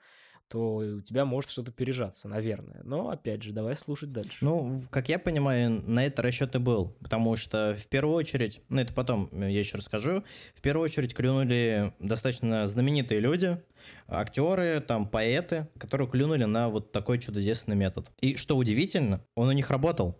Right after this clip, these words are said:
Speaker 1: Ну, опять же, учитывая, что я прошёл небольшие там актёрские курсы, пока обучался в институте, здесь можно сказать, что точно так же там учат держать и осанку, и всё остальное.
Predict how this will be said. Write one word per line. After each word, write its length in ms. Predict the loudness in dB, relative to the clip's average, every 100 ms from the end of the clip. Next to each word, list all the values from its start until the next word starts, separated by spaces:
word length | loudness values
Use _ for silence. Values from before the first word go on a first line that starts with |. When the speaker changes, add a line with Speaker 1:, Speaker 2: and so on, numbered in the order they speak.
| _ _ -6
Speaker 1:
Ну, 340 | 0 2 4
опять 380 | 2 4 2 2
же, 500 | -2 -4 -2 -4 -4
учитывая, 440 | -4 -2 -2 -2 -4
что 180 | -2 -2
я 60 |
прошёл 360 | -2 -2 -2 -2
небольшие 580 | -2 -2 -2 -2 -4 -4
там 220 | -6 -8
актёрские 560 | -6 -6 -6 -14 -20 -12
курсы, 400 | -6 -6 -6 -8
пока 300 | -8 -6 -6
обучался 640 | -6 -6 -6 -6 -8 -10
в 60 | -10
институте, 720 | -10 -10 -8 -8 -6 -8 -10 _ _ _ _ _ _ _ _
здесь 260 | 2 2 4
можно 260 | 4 4 0
сказать, 440 | 0 2 2 0
что 560 | -4 -6 -2 0 0 -2
точно 320 | -4 -4 -4
так 200 | -2 -2
же 80 | -4
там 200 | -4 -2
учат 260 | -4 -6 -6
держать 420 | -4 -4 -4 -6
и 20 |
осанку, 580 | -6 -2 -2 -2 -2 -2
и 80 | -2
всё 240 | -4 -4
остальное. 1000 | -4 -6 -4 -2 -2 0 -2 -4 -8